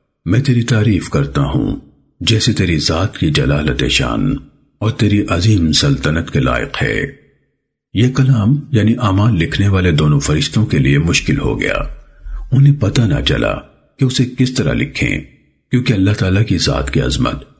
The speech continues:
اور اس کی سلطنت و اقتدار کی شوکت کی پیمائش ممکن نہیں کہ اپنی تعریف لکھ دیتے۔ وہ اوپر آسمانوں میں گئے اور عرض کیا،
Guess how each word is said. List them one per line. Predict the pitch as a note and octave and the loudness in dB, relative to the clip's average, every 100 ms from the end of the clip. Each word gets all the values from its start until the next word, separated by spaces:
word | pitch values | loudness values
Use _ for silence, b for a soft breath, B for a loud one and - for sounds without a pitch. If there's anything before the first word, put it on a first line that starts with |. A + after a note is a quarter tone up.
| _ _ | _ _
اور | B2 | 0
اس | C#3 - | 0 2
کی | C3 | 0
سلطنت | - F#2 F#2+ A2+ A2+ | 0 0 2 2 2
و | G#2+ | 2
اقتدار | F#2+ - D2+ F2+ | 0 -2 0 0
کی | - E2+ | 0 0
شوکت | C#2+ - B1+ - - | 0 0 -2 -2 -2
کی | - | 0
پیمائش | - C2+ B1+ B1 C#2+ - | 0 0 0 0 0 2
ممکن | G2 A2+ - C2 | 0 2 2 0
نہیں | B1 A#1+ - - - - - _ | 0 0 -2 -6 -14 -20 -20 _
کہ | C3 | -2
اپنی | B2 C3 B2 | 0 2 0
تعریف | - D2+ F#2+ A2 | 2 0 2 0
لکھ | C#3 D3 | 0 0
دیتے۔ | B2 G1+ - G#1 - - _ _ _ _ _ _ _ _ _ | 0 -2 -2 -4 -4 -12 _ _ _ _ _ _ _ _ _
وہ | A2+ A2+ | 0 2
اوپر | A#2 A#2+ | 2 0
آسمانوں | G#2+ F#2+ G2 F#2 F#2+ | 0 0 0 0 0
میں | C2 - | 0 0
گئے | A#1 A1 - - - | -2 -4 -6 -12 -4
اور | A2 | -2
عرض | G2+ - | 0 -2
کیا، | - C2 A1 | -2 0 -2